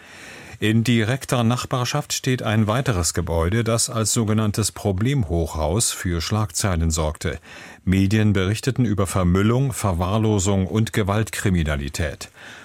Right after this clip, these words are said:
Für Aufsehen sorgten Berichte, nach denen die Paketzustellung in das Haus zeitweise eingestellt worden war,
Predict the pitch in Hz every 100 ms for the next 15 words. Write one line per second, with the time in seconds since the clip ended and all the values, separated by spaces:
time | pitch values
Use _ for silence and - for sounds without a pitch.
0 | - - 92 82 98 - - 95 90 78
1 | 80 82 80 95 82 95 98 113 95 85
2 | 92 95 95 85 80 87 - 127 131 -
3 | 85 73 - 80 78 76 82 85 78 76
4 | - 76 76 - - 87 82 78 73 82
5 | 87 92 90 - 90 80 82 73 82 73
6 | 67 62